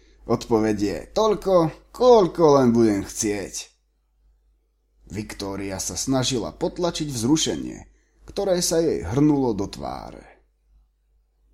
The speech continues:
Nezastieraný hlad po vojvodovom hlase zasiahol jej najskrytejšie predstavy. Snažila sa nepoddať sa svojim nerozumným túžbám,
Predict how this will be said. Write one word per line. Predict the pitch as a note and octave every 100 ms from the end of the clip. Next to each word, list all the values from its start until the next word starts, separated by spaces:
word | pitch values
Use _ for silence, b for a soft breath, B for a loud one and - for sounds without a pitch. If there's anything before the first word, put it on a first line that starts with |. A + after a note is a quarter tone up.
| _
Nezastieraný | - F#2+ G#2+ G#2 - A2+ G#2 G2+ G2 G2 F2
hlad | G2+ B2+ B2 -
po | F#2+
vojvodovom | G2+ D#3+ F#3 F#3 F#3 F#3 A2 -
hlase | A2+ D3 D#3+ D3 B2
zasiahol | D#3+ F#3+ - F#3+ F#3 F3+ D#3+
jej | F#2 C2
najskrytejšie | F#2 D3 D#3+ - C#3+ A#2+ A2+ D#2+ - A#1+ -
predstavy. | E2+ - - C2+ - - _ _ _ _ _ _ _ _ _ _ _
Snažila | - - A3 F#3+ G3+ G3+
sa | -
nepoddať | G3+ A3 A3+ A3+ E3 D#2+ E2+ -
sa | -
svojim | - - G2+ G#2 C#2 B1
nerozumným | F2+ G#2+ A2 A#2+ A2+ A2+ A2+
túžbám, | A2 A#2 A2 F#2 - -